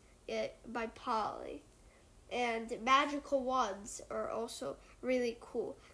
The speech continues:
'cause they possess different colors. Sometimes it's yellow, sometimes it's pink, sometimes it's red. Uh, and the illustrations are really cool, but the sound effects I don't really like.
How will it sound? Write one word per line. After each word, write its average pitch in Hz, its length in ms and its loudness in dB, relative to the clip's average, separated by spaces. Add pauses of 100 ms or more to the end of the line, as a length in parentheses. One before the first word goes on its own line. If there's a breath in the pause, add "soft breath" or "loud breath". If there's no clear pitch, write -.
'cause 247 200 -2
they 262 120 4
possess 247 480 -2
different 233 440 -4
colors. 254 400 2
Sometimes 233 640 -2
it's - 260 -6
yellow, 220 360 0
sometimes 240 640 -4
it's 233 240 -4 (220)
pink, 254 280 -2 (460 loud breath)
sometimes 247 720 2
it's 240 220 -2
red. 233 480 0 (680 loud breath)
Uh, 240 200 4 (180)
and 233 380 2
the 240 180 2
illustrations 269 840 2
are 233 100 2
really 214 440 -2
cool, - 320 -4 (220 loud breath)
but 247 160 -4
the 262 100 4
sound 294 460 2
effects - 440 -2
I - 140 -4
don't - 220 -6
really - 360 -8
like. - 520 -10